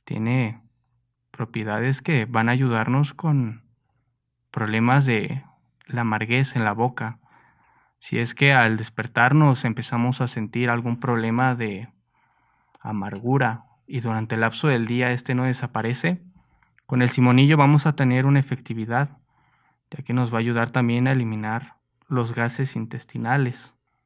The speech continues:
Estos son síntomas relacionados con la presencia de gas en el intestino. Si bien es un exceso de aire intestinal o un pardo aumento de la sensibilidad del intestino.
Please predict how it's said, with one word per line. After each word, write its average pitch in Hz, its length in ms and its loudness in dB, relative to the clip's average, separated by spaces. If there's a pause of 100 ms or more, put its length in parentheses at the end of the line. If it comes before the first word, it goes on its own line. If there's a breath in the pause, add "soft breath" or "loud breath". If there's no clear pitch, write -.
(200)
Estos 151 320 0
son 165 360 4
síntomas 151 500 4
relacionados 123 600 -2
con 156 160 0
la 131 100 0
presencia 123 480 -2
de 117 160 -2
gas 123 300 0
en 123 100 2
el 113 100 -2
intestino. 117 800 -2 (840)
Si - 160 -4
bien 113 240 2
es 139 160 0
un 139 100 6
exceso 135 460 0
de 127 80 2
aire 123 160 2
intestinal 131 840 0 (720)
o - 80 -4
un 135 220 4
pardo 139 240 4
aumento 139 320 2
de 143 80 4
la 127 100 2
sensibilidad 117 640 -2
del 131 160 0
intestino. 120 720 -2